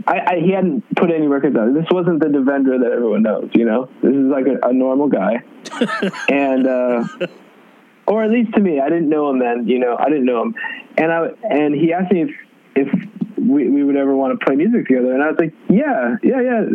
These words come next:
you know, I guess." You know, I, but I had my own thing going, so I, I kind of shook it off, um, which was dumb because, you know, months later,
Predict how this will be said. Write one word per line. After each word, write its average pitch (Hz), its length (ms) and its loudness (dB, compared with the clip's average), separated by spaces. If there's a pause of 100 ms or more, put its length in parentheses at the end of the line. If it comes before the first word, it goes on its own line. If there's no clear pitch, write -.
(160)
you 175 140 2
know, 170 280 -2 (400)
I 135 60 2
guess." 175 360 0 (460)
You 139 140 2
know, 143 360 0
I, 151 200 0
but 160 220 0
I 165 160 -2
had 175 180 0
my 151 180 2
own 147 260 0 (120)
thing 151 280 0
going, 123 400 0
so 135 140 2
I, 117 280 0
I 123 80 2
kind 123 300 0
of 117 120 0 (320)
shook - 160 0
it 240 100 2
off, - 380 -2 (1000)
um, 123 520 0 (840)
which - 180 0
was 127 180 2
dumb 160 500 0
because, 143 420 0 (1300)
you 302 120 4
know, 139 200 0
months 143 420 0
later, 139 540 0